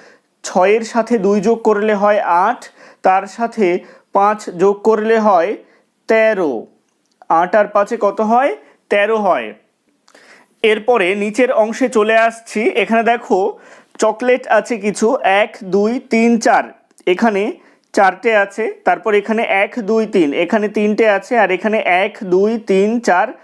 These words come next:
পাঁচ, এখানে পাঁচটা আছে।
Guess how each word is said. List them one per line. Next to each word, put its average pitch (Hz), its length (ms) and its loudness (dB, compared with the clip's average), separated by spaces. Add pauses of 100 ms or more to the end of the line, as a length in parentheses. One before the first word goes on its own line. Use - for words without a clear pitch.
(160)
পাঁচ, 190 280 0 (380)
এখানে 202 480 0 (360)
পাঁচটা 226 640 0 (100)
আছে। 196 440 -4